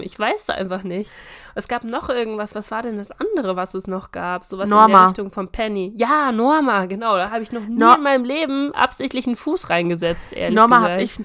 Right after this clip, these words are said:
Speaker 2: eine Zeit lang eingekauft, weil ich da, das war meine, warte, eins, zwei, zweite oder dritte Wohnung, Zwischenstopp wieder hier in meinem Dorf. Und da ist unten dran direkt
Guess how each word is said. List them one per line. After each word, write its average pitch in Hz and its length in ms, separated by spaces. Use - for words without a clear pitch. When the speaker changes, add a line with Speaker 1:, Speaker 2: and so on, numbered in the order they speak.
Speaker 2:
eine 208 160
Zeit 214 260
lang 214 160
eingekauft, 208 720
weil 202 140
ich 190 160
da, 196 440
das - 240
war 196 220
meine, 185 320
warte, 202 480
eins, 202 320
zwei, 202 300
zweite 190 340
oder 180 160
dritte 220 460
Wohnung, 247 420
Zwischenstopp 196 640
wieder 180 380
hier 190 220
in 185 60
meinem 180 200
Dorf. 185 400
Und 190 340
da 180 120
ist 175 200
unten 202 400
dran 185 320
direkt 185 500